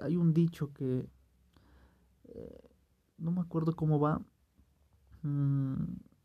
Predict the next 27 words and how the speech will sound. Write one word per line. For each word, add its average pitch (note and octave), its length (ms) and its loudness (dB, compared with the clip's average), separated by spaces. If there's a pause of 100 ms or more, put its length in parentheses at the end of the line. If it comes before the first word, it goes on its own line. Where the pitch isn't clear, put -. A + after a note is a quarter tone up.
(440)
ni-, D#3+ 440 6
eh, D3 340 -2
cuando, D3 760 -2 (340)
ya E3 200 4
que G3+ 100 6
el F#3+ 60 10
niño F3+ 240 8
se E3 120 4
ahogó, D3+ 280 10
tapamos D3+ 460 2
el B2+ 140 0
cos-, C#3+ 340 0
el C3+ 220 4
pozo. D3 320 -2 (1500)
Es D#3+ 200 2
cruel F3 400 12
ese D3+ 260 10
dicho, E3 360 6
bueno, D3+ 260 4
no D3+ 80 4
me E3 80 8
acuerdo E3+ 240 4
muy E3 140 8
bien D#3+ 140 4
cómo E3 280 0
va, F3+ 120 -2
pero D#3 380 -2